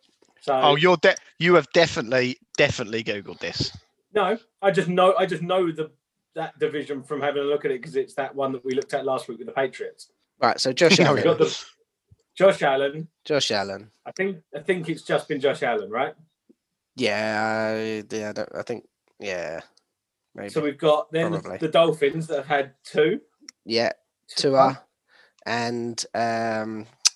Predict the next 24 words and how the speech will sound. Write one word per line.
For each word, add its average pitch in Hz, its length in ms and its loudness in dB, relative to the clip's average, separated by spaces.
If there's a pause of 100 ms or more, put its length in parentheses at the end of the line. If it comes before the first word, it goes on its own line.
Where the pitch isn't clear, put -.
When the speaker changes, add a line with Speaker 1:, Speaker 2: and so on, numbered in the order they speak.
(300)
Speaker 3:
oh 127 120 -10
my - 60 2
God, - 120 -6
Speaker 1:
Fitzmagic. 135 280 0
Speaker 3:
Fitzmagic. 127 680 -4 (1000)
Speaker 2:
I'm 120 80 -10
crossing - 360 0
them 147 40 2
off 135 160 -2
my 131 80 4
list 123 280 0
as 104 100 -4
you 107 60 -10
go, 98 240 -6
so. 87 260 -10 (580)
Speaker 3:
Does 127 220 -2
Speaker 1:
You've 151 100 6
then 160 120 6
got 156 180 6
Speaker 3:
Fitzmagic - 240 -4
count? 139 240 4
Speaker 1:
the 139 440 2 (640)
Speaker 2:
Yeah. 131 200 2 (640)
Speaker 1:
Patriots, 180 800 -2